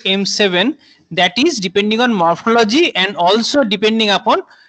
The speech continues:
the lineage of differentiation, whether it is myeloblast or it is monoblast or it is erythroblast or megakaryoblast.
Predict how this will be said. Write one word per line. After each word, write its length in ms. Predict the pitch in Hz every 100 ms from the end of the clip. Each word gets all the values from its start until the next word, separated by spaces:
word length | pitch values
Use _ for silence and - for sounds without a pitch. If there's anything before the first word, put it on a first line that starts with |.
| _
the 100 | 180
lineage 560 | 185 214 233 269 285 262
of 140 | 269
differentiation, 760 | 214 - 190 180 165 143 143 139 -
whether 220 | 196 196
it 220 | 196 185
is 100 | 190
myeloblast 760 | 165 160 170 175 185 190 190 - - _ -
or 80 | 160
it 120 | 175
is 140 | 185
monoblast 720 | 165 156 175 170 180 180 175 -
or 120 | 180
it 80 | 170
is 120 | 180
erythroblast 760 | 156 175 - 185 175 180 180 -
or 80 | 165
megakaryoblast. 880 | 151 156 165 180 170 165 170 170